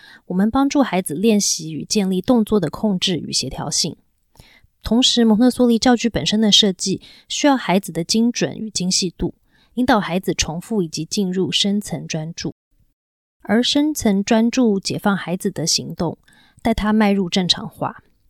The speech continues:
因为自由的行动能整合与发展一个人的个性。专注让孩子为了达到独立而身心合一，身体与心智一起和谐的工作，以利孩子建立更多的能力，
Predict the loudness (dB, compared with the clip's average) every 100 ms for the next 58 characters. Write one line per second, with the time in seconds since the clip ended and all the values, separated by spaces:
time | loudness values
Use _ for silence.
0 | _ 2 4 4 4 4 6 4 2 2
1 | 2 0 -2 -2 -2 -4 -8 -8 -8 -8
2 | -4 -2 0 -2 -4 -4 -6 -8 -8 -6
3 | -2 -2 -2 -8 _ _ _ _ _ _
4 | _ _ 2 2 4 2 2 0 -4 -4
5 | -2 0 2 0 -2 0 0 -2 -4 -2
6 | -2 -2 -6 -2 0 0 0 -2 -4 -6
7 | -12 -12 -10 -10 -12 _ _ -20 _ 2
8 | 2 2 0 0 0 0 2 2 0 0
9 | 0 0 0 -4 0 0 2 2 0 2
10 | 0 0 -4 -4 -4 -4 -6 -6 -4 -2
11 | -2 -4 0 0 0 -4 -4 -8 -10 -8
12 | -10